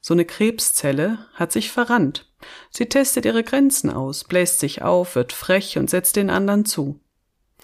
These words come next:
Man könnte auch sagen, sie hat ihren Ursprung vergessen und kennt ihren Platz in der Gesellschaft nicht mehr. Jede Zelle stammt ja letztlich von der gleichen Stammzelle ab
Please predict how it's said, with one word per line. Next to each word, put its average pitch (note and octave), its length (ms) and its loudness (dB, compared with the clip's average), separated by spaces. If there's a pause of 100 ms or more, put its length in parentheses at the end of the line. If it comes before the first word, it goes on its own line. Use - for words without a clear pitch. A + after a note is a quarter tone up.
(380)
Man F3+ 120 2
könnte C#4+ 340 4
auch G#3+ 120 -2
sagen, G#3+ 460 2
sie G#3 180 -2
hat G#3+ 160 -4
ihren B3 300 0
Ursprung D3+ 580 0
vergessen D#3+ 720 -4 (160)
und F#3+ 180 -2
kennt D#3+ 300 2
ihren G#3 220 -2
Platz - 380 -2
in - 120 -2
der D#3 100 -2
Gesellschaft D#3 640 -2
nicht - 260 -8
mehr. C3+ 220 -8 (880)
Jede F#3+ 280 2
Zelle G#3 440 2
stammt F#3+ 320 -2
ja E3 120 2
letztlich C#3 520 -2
von G#3+ 140 0
der G3+ 120 2
gleichen E3+ 440 2
Stammzelle G#3 680 0
ab - 320 -8